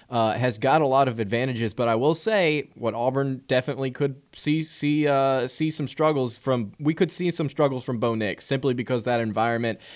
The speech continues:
and what he's done on the road, uh, during his two seasons at Auburn. Uh, I will say Auburn, I think, matches up well, but I do agree with you with that. It's not some cupcake game.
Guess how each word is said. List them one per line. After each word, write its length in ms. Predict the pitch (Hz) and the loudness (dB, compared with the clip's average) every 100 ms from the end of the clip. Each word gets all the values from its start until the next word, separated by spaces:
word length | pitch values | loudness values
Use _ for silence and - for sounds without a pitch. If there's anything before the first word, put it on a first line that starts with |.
| - | -10
and 180 | 110 107 | -4 0
what 140 | 120 | 0
he's 200 | 123 127 | 0 -4
done 200 | 110 120 | -2 -2
on 140 | 117 113 | 0 0
the 60 | |
road, 440 | 110 110 110 110 107 - - 117 | 2 2 2 2 -2 -14 -8 -6
uh, 40 | |
during 320 | 107 117 113 | 0 2 2
his 160 | 117 - | -2 0
two 160 | 123 | -2
seasons 480 | 113 127 117 117 107 | 0 -2 -2 -2 -2
at 80 | 113 | 2
Auburn. 420 | 110 110 113 110 107 - _ | 2 4 2 -2 -6 -18 _
Uh, 60 | 110 | -2
I 500 | 110 110 113 117 135 | 0 0 0 0 2
will 200 | 135 147 | 2 0
say 260 | 147 151 127 | 2 2 4
Auburn, 280 | 143 151 139 | 4 2 0
I 80 | 135 | 0
think, 180 | 147 | 0
matches 400 | 127 135 160 160 | 0 0 0 2
up 160 | 151 123 | 2 2
well, 240 | 135 135 | 4 4
but 140 | 113 120 | 4 2
I 80 | 120 | 2
do 260 | 123 139 | 2 0
agree 240 | 117 127 127 | 0 0 0
with 140 | 117 | 0
you 100 | 117 | 0
with 140 | 113 | 0
that. 160 | 120 117 | 2 0
It's 160 | 113 127 | 0 0
not 440 | 156 147 - - | 2 2 0 -8
some 280 | - 131 107 | -2 0 0
cupcake 560 | 127 113 - 101 87 | 0 -2 -2 -6 -6
game. 320 | 92 87 110 | -8 -10 -10